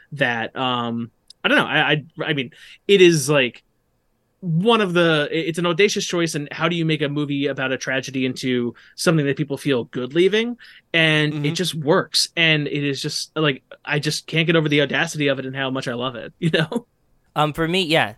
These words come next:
Speaker 3: watching the ending this time, like I said, I haven't, like, really spe-, a-, and,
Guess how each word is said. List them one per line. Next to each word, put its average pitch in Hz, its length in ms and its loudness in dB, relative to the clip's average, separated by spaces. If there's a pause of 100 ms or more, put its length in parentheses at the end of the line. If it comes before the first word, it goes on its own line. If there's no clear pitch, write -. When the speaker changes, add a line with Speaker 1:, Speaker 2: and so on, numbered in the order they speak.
Speaker 3:
watching 170 360 2
the 165 120 -2
ending 147 260 0
this 151 160 -4
time, 151 340 -4
like 135 160 -4
I 135 40 -2
said, 131 180 -4
I 127 100 0
haven't, 139 200 -2
like, 123 240 -6
really 120 220 -6
spe-, - 260 -8 (140)
a-, 143 200 -4
and, 175 280 0